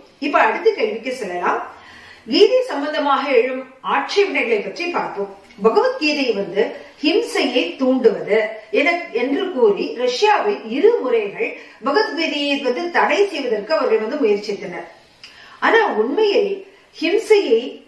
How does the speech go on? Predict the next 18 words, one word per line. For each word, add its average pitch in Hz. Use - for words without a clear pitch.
ஊக்கப்படுத்தவில்லை 254
கீதை, 220
மாறாக 208
தத்துவ 254
ஞானத்தை, 233
நம்முடைய 233
வாழ்க்கையினுடைய 240
சாரத்தை 311
வந்து 214
நமக்கு 285
கற்றுத்தருகிறது. 175
இது 427
சம்பந்தமாக 233
நம்ம 233
வந்து 214
மேலும் 233
தெரிந்து 190
கொள்ளலாம். 175